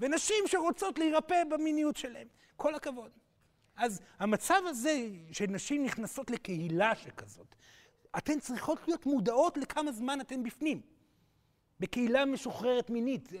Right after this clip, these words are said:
סורן, אתם מבינים על מה סורן מדבר? כן, הדברים האלה.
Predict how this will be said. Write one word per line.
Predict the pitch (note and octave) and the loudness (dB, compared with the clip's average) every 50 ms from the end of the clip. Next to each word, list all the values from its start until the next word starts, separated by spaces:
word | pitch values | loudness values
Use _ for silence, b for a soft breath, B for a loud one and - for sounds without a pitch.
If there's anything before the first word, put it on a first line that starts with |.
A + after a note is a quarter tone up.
| F3+ E3+ E3 | -14 -16 -18
סורן, | C#3+ - G#3 A#3+ D4+ D4 C4 A#3 | -12 -6 -2 -2 -2 0 -2 -4
אתם | - A#3+ C4 | -4 -4 -6
מבינים | A#3+ B3 C#4 C#4+ D#4 D4 | -6 -4 -4 -4 -4 -6
על | C4+ C4+ | -6 -6
מה | C4+ B3+ | -8 -10
סורן | B3+ - A#3 A3+ A#3+ A#3+ | -10 -14 -12 -10 -10 -10
מדבר? | A#3 G#3+ A3 A3 G#3+ G3+ F3+ C#3+ B B B B B B - | -10 -10 -10 -10 -10 -10 -10 -12 B B B B B B 6
כן, | - D4 C#4+ A#3 - - | 12 12 12 12 12 2
הדברים | C#3 G3 G3+ C#4 D4 D#4+ E4 D#4+ D4+ C#4 | -6 -4 -2 0 0 2 2 2 2 2
האלה. | G#3+ D3 B2+ | 0 -2 -4